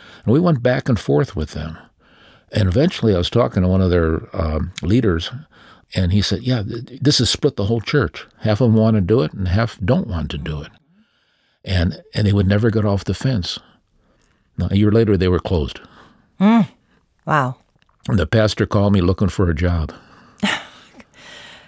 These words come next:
Speaker 1: So it's,
Speaker 2: Ken,
Speaker 1: it's sad.
Speaker 2: that's, that is sad. It's a,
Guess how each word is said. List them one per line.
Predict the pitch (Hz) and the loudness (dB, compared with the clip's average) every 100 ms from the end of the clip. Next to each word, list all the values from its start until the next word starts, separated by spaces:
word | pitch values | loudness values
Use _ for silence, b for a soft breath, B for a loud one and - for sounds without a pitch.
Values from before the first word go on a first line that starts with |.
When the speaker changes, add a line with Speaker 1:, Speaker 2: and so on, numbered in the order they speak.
| B - | B -2
Speaker 1:
So | |
it's, | 92 - | -2 2
Speaker 2:
Ken, | 165 | 2
Speaker 1:
it's | 143 | 2
sad. | 139 127 90 80 | 2 2 2 0
Speaker 2:
that's, | 165 175 - - | 0 2 -2 0
that | 185 180 | 2 4
is | 214 226 | 4 2
sad. | - 156 147 135 - | 0 0 0 0 0
It's | 175 170 - | 0 0 0
a, | 147 143 | 0 -2